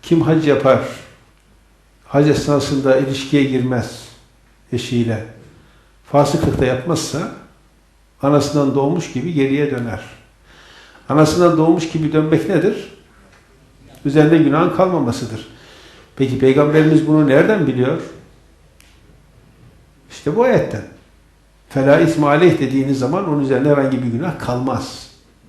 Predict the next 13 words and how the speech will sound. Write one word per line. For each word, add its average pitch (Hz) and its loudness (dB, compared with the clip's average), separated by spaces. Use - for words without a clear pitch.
Ama 143 0
aksi 156 2
takdirde 180 2
sanki 185 -2
hac 185 4
ibadetini 156 4
yapmak 170 2
günahmış 156 2
gibi, 123 -2
"Şunu 214 -2
yaparsan 202 4
günahın 185 4
yoktur. 151 2